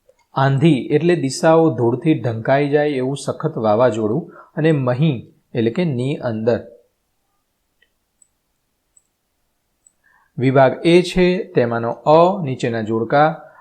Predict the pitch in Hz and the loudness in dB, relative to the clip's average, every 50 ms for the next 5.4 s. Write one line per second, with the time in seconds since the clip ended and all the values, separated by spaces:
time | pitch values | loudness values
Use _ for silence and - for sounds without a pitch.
0 | _ - - 143 156 160 170 202 175 185 170 185 175 170 - 135 123 123 127 131 | _ -4 0 0 0 2 2 2 2 2 2 2 0 0 0 -2 0 0 0 0
1 | 147 165 165 - 147 113 110 107 110 117 107 110 107 - 110 107 104 107 107 107 | -2 -2 -2 -2 -4 -2 -2 -2 -2 -4 -4 -4 -4 -4 -4 -4 -4 -4 -6 -6
2 | - - 165 220 220 - - - - _ _ - 147 147 165 185 185 185 - 208 | -2 -2 -2 -2 -2 -8 -18 -20 -20 _ _ 0 2 2 4 2 2 0 0 0
3 | 190 151 135 131 - - 180 175 165 160 143 131 120 110 117 117 110 110 113 117 | 0 0 0 -2 -4 -4 -4 -2 0 0 0 0 0 0 0 0 0 0 -2 -2
4 | 120 147 196 220 - - - 131 104 113 117 110 107 - 113 101 - 117 110 117 | -2 -4 -4 -6 -8 -12 -16 -12 -6 -4 -4 -4 -2 -4 -6 -4 -4 -2 -2 -2
5 | 117 113 - 156 170 220 - - | -2 -4 -2 -2 -2 -2 -2 -10